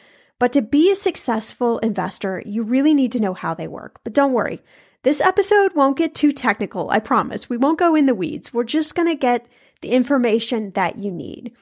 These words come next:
Instead, Scott and Patrick, they share the recipe you need for successful stock investing. We talk about what options are, when you should use them, why you need to know about options,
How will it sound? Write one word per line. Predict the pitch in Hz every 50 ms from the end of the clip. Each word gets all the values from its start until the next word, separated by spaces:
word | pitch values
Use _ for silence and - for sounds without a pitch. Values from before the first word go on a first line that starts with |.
| _ _ _ _ _ _ _
Instead, | - 262 254 - - - 311 311 311 311 -
Scott | - - 285 269
and | 262 277
Patrick, | 277 269 262 262 269 254 240
they | 254 254 254
share | - - 311 311 320
the | - 285 240
recipe | 233 214 240 262 302 302 - 370 - 320
you | 320 311 285 277 269 247
need | 220 196 196 190 -
for | - - 196
successful | 185 - - - 226 - - - - 190 226 220 - - 240 233
stock | 220 - - - 170 - - -
investing. | 185 180 160 151 - 185 - - - - - - - _ _ _ _ _ _ _ _ _
We | - 254
talk | 254 - - 370 -
about | 311 285 285 262 226
what | 226 226 - - _ 220
options | 254 294 294 - 339 339 302 302
are, | 311 294 294 294 294 294 302 - _ _ _ _
when | - 185 190 196 233 262 262
you | 277 285 277
should | - - 247 190
use | 208 247 269 285 262
them, | - 302 302 302 285 294 - _ _ _ _
why | - 196 208 220 226 254
you | 277 285 294
need | 269 285 277 262
to | - 269
know | 247 247 247 247
about | 233 226 196 185 - -
options, | - 247 302 302 - - 330 339 330 330 330 -